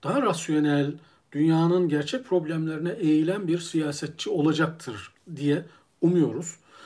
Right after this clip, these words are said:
Ee, Amerika önemli bir ülke. Evet, Almanya'da mesela ekonomide çok önemli, siyaseti de, e, Avrupa Birliği'nin liderliğini, lokomotifliğini yaptığı için önemli ama mesela Almanya'nın hard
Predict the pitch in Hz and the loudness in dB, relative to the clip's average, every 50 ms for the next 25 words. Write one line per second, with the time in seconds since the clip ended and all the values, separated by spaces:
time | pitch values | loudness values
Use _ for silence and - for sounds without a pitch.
0 | - - - - - _ - - - 139 135 139 135 135 139 139 139 139 139 139 | -20 -20 -20 -20 -20 _ -10 -6 -4 -4 -2 -2 -2 -2 -2 -4 -4 -4 -4 -4
1 | - - - 180 196 220 226 233 - 226 220 240 294 - - _ - - 160 180 | -4 -2 0 4 4 4 4 4 2 0 0 0 -2 -6 -12 _ 0 2 4 4
2 | 185 185 190 175 139 127 123 110 - - 120 120 143 165 - _ _ _ _ _ | 6 4 4 2 0 -2 -4 -6 -8 -10 -10 -10 -10 -12 -16 _ _ _ _ _
3 | _ _ - 151 139 135 - - - - - 143 143 147 151 165 170 170 160 151 | _ _ -12 -10 -10 -10 -12 -16 -6 0 4 6 6 6 6 6 4 4 4 2
4 | 147 151 151 139 131 - - 135 123 127 135 143 165 - - _ _ - 156 - | 0 -2 -4 -4 -6 -6 -8 -6 -6 -4 -4 -6 -6 -8 -12 _ _ -14 -14 -12
5 | - 139 139 139 143 143 139 131 135 143 135 135 139 - _ _ _ _ _ _ | -10 -8 -6 -4 -4 -4 -4 -4 -4 -4 -6 -6 -8 -10 _ _ _ _ _ _
6 | _ _ _ _ _ - - - - - 165 165 165 147 147 147 139 147 160 170 | _ _ _ _ _ -20 -20 -10 -8 -8 -4 -2 0 0 2 2 2 0 -2 -2
7 | 165 165 - 143 135 135 123 - 147 - - 139 131 135 131 - - _ _ _ | -4 -6 -6 -6 -6 -6 -6 -8 -10 -10 -8 -8 -8 -8 -10 -12 -16 _ _ _
8 | _ _ - - 139 123 123 147 131 131 131 - 143 113 123 127 113 117 120 123 | _ _ -18 -14 -12 -10 -10 -10 -10 -10 -12 -14 -14 -12 -10 -10 -10 -8 -10 -10
9 | 120 120 123 127 123 120 117 117 113 113 117 113 113 120 120 117 113 110 110 - | -8 -8 -8 -8 -8 -8 -8 -10 -10 -10 -10 -10 -8 -10 -10 -10 -12 -14 -14 -14
10 | 123 120 117 - - - 127 120 123 123 117 113 - - 151 135 - - 127 123 | -14 -14 -16 -16 -16 -14 -12 -10 -10 -10 -12 -12 -12 -10 -10 -10 -10 -10 -12 -12
11 | 127 - - - - - - - _ _ - 151 143 143 143 175 226 247 175 - | -12 -14 -20 -20 -20 -20 -20 -20 _ _ -2 0 2 2 2 0 -2 -4 -4 -4
12 | 123 143 175 165 - 151 135 147 151 165 - - _ _ _ _ _ _ - 147 | -4 -4 -4 -4 -4 -2 -2 -2 -2 -4 -6 -12 _ _ _ _ _ _ -4 -2
13 | 139 139 151 175 202 196 175 147 139 156 165 165 - 185 185 | -2 0 0 -2 0 0 0 0 0 -2 -2 -2 -2 -4 -4